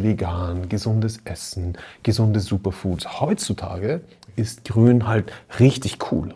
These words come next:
richtig Grün ist geil, Grün ist trendy, Grün ist halt der neue Lifestyle, das ist überall weltweit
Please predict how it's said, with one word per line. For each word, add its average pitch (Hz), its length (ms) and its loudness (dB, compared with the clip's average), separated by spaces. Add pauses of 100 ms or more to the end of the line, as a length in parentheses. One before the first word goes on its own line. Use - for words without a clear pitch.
richtig 113 440 -2
Grün 95 260 2
ist - 160 -2
geil, 117 280 -6 (280)
Grün 104 280 4
ist 113 220 -2
trendy, 113 440 0 (300)
Grün 113 240 8
ist 110 200 4
halt 104 200 0
der 101 80 2
neue 101 240 2
Lifestyle, 117 600 -2 (180)
das 98 180 -4
ist - 180 -2 (300)
überall 113 540 6
weltweit 113 540 2